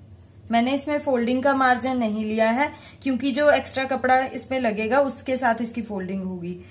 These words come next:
तो ऐसे ऊपर से सात, नीचे से सात इंच हम इस, इस तरीके से मार्क कर लेते हैं। तो ऐसे जो सात इंच है ना, बिल्कुल साथ साथ हमने इसके लेके आना है कट, और नीचे से आते आते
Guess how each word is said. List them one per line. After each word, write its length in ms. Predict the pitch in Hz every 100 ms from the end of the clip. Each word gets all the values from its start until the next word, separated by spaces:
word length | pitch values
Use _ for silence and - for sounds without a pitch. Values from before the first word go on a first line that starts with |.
| - -
तो 120 | 233
ऐसे 280 | 240 233 294
ऊपर 260 | 285 233 233
से 180 | 294 339 -
सात, 480 | - 233 214 214 -
नीचे 320 | 233 240 240 247
से 120 | 262
सात 300 | 254 220 220
इंच 200 | 240 240
हम 220 | 247 233
इस, 160 | 220 220 - -
इस 140 | 220 -
तरीके 320 | 208 202 214
से 140 | 208
मार्क 280 | 214 185 180 202
कर 100 | 196
लेते 240 | 202 202
हैं। 180 | 254 320 349 - _ - - - -
तो 80 | 247
ऐसे 400 | 226 220 208 175 - - - - -
जो 140 | 190 240
सात 340 | 262 226 226
इंच 220 | 262 262
है 80 | 277
ना, 140 | 277 339 - 233
बिल्कुल 300 | 247 302 285
साथ 280 | 277 226
साथ 240 | - 240 233
हमने 280 | 254 233 233
इसके 220 | 233 240
लेके 300 | 226 214 220
आना 180 | 208 240
है 180 | 330 - - - -
कट, 220 | 226 190 - - - - - - - - - - - -
और 80 | 208
नीचे 340 | 226 233 240 254
से 140 | 262
आते 220 | 226 233
आते 300 | 226 220 277